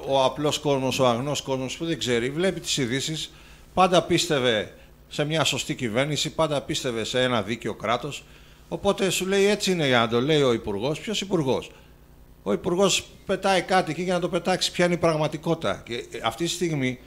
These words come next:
έχουμε φτάσει στον πάτο. Όποιος θέλει, ας το καταλάβει. Και πρέπει, ε, ακόμα,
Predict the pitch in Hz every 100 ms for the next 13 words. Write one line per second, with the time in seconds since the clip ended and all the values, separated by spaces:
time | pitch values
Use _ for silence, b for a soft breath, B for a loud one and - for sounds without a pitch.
0 | B B - 156 170 - 180 - 185 170
1 | - B B B - 180 156 190 - 113
2 | - 165 185 175 151 202 202 196 170 196
3 | 190 175 180 151 90 76 B B B B
4 | B - - - - - - - 143 131
5 | 190 190 190 180 - - - - - -
6 | 190 190 180